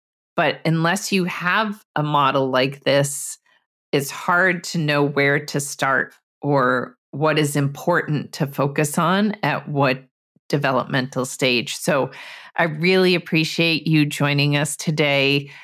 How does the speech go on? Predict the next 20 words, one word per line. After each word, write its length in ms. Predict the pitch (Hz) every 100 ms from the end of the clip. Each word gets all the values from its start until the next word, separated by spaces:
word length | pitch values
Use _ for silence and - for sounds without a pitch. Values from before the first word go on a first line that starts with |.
| -
So 420 | - - 190 180
much 400 | 180 170 156 -
for 220 | - 156 -
our 200 | 151 147
listeners 640 | 147 143 156 143 151 -
to 200 | - -
unpack. 840 | 160 156 147 - 143 139 208 214 -
And 200 | 160 156
I 120 | 135
do, 400 | 143 143 160 156 123
again, 400 | 147 151 147 143
encourage 640 | 139 139 - 151 143 -
people 600 | - 156 - 147 147 147 - - - _ _ _ _ _
to 600 | - 170 151 139 135 - -
open 720 | 156 156 160 151 147 147 143 _ -
the 140 | 151
visual 580 | 139 151 143 175 180 185
that 240 | 185 143
is 200 | 143 143 -
in 480 | 156 139 139 143